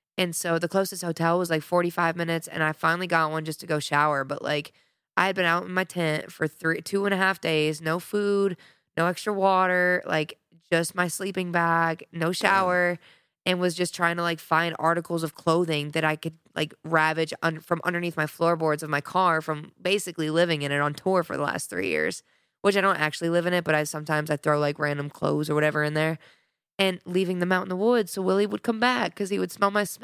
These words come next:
Speaker 1: my scent and then, like, come back and be able to find me. And that was my logic, and I documented the whole thing, and I had somebody at C M A Fest that year, it was, like, three or four months later,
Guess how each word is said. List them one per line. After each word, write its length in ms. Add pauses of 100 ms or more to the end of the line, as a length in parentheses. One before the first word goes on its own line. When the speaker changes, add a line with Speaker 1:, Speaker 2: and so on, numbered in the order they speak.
Speaker 1:
my 200
scent 400
and 200
then, 140
like, 160
come 200
back 200
and 80
be 60
able 80
to 80
find 260
me. 180
And 200
that 160
was 140
my 360 (600)
logic, 460
and 80
I 60
documented 500
the 80
whole 180
thing, 500
and 160
I 120
had 120
somebody 320
at 80
C 160
M 100
A 140
Fest 300
that 180
year, 300 (100)
it 60
was, 160
like, 160
three 160
or 60
four 160
months 240
later, 340